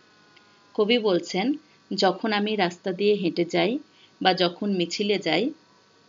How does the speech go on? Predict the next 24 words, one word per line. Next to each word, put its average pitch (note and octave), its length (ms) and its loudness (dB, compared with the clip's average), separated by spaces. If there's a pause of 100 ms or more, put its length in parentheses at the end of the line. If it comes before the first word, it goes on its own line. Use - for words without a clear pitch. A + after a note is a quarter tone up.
(340)
তখন F#3+ 320 0
আমার F#3 340 -2
কাছে G3+ 300 -6
মনে F3 280 0
হয়, E3+ 220 -2
এই F#3 140 -2
কৃষ্ণচূড়া F3+ 600 -4
ফুলগুলো F3+ 480 0
দেখে D#3+ 300 -4
মনে D#3+ 260 -2
হয়, F3+ 280 -6 (380)
এগুলো G3+ 320 0
ফুল G#3 500 0
নয়, C#3 160 -2 (580)
এগুলো F#3 400 2
শহীদের F#3+ 540 -2
ঝলকিত F3 480 -2
রক্ত। D3 480 -4 (100)
অর্থাৎ - 280 -8 (120)
কোন G3+ 160 -2
শহীদের? G#3 500 -2 (400)
সেই G3 220 2
ভাষা F3 320 0
শহীদদের। D3+ 500 -4